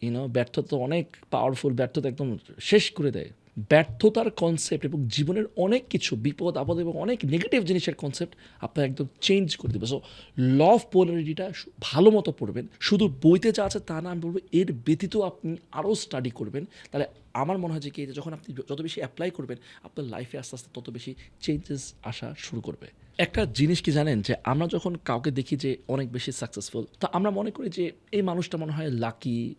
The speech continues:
কোনো একটা জিনিস হয়তো বা তার জন্য ওয়ার্ক করে গেছে somehow। But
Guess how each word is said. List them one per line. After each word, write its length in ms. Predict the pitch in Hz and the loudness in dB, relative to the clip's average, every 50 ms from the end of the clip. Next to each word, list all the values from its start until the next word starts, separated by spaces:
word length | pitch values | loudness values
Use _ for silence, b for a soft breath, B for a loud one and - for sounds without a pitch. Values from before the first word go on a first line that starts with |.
| _ - | _ -6
কোনো 160 | 160 147 139 | -4 -4 -4
একটা 160 | - - 143 | -4 -8 -8
জিনিস 440 | 123 135 131 135 131 120 - - - | -6 -6 -4 -4 -4 -4 -6 -6 -6
হয়তো 180 | 127 120 127 | -6 -4 -4
বা 80 | 120 120 | -6 -6
তার 120 | 120 117 | -6 -8
জন্য 220 | 110 - 110 113 110 | -8 -6 -6 -6 -4
ওয়ার্ক 280 | 107 107 123 120 120 - - | 0 0 0 0 0 -4 -8
করে 220 | 117 113 113 107 | -4 -4 -4 -4
গেছে 360 | 98 107 - - 98 92 87 - B B B B B | -4 -6 -8 -6 -6 -6 -8 -8 B B B B B
somehow। 500 | - - 123 113 120 113 120 104 104 104 - B B B B B B B B | -6 -4 -4 -4 -4 -4 -6 -6 -6 -8 -10 B B B B B B B B
But 180 | - 190 - | 0 0 0